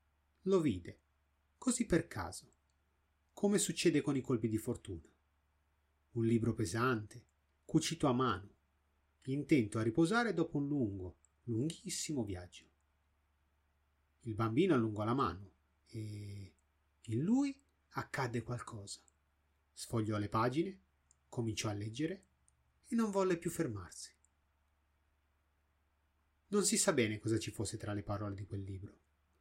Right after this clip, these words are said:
Forse la storia di un burattino di legno parlante. Forse le gesta di un giovane cavaliere con una spada magica. O forse un'avventura che cominciava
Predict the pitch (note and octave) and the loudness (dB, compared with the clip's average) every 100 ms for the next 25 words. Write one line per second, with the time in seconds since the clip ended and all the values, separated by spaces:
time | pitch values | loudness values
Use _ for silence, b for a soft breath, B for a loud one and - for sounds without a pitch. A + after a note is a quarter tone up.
0 | _ _ - B2 A#2+ - D3 A2 G2 G2+ | _ _ -4 0 0 2 2 2 0 -2
1 | - A2+ G#2+ A2 G#2+ G2+ - G#2+ G2 G2 | -2 -2 0 -2 -2 -4 -4 -6 -6 -6
2 | F#2+ F#2+ G#2 B2 E3 G2 - - _ _ | -8 -8 -4 -2 -2 -4 -12 -20 _ _
3 | _ _ _ _ _ _ _ _ - D3+ | _ _ _ _ _ _ _ _ 0 2
4 | - - G#3+ - - _ _ A2+ G#2+ A#2+ | 2 2 0 -2 -8 _ _ -2 0 0
5 | - A#2 G#2+ A2 F3 F#3+ D#3 C3+ C3+ A2 | 0 -2 -4 4 4 6 2 0 0 -2
6 | F#2+ F#2 - _ _ - A#3+ A#3+ - - | -4 -10 -18 _ _ -2 0 2 0 0
7 | D3 A2 F2+ F#2+ A2+ A#2 _ _ _ _ | 0 0 -4 -10 -16 -20 _ _ _ _
8 | _ _ _ _ B2 - B2 D3 - B3 | _ _ _ _ -10 -4 -2 0 -2 -6
9 | B3 _ _ _ _ A#2+ A#2 G2+ A#2 A#2 | -10 _ _ _ _ -2 -2 0 -2 0
10 | C3+ G#2+ G2+ A#2+ - A#2+ C#3+ F3+ F3+ F#3+ | 0 0 -2 -6 -4 -2 -2 -2 -2 -2
11 | G3+ | -6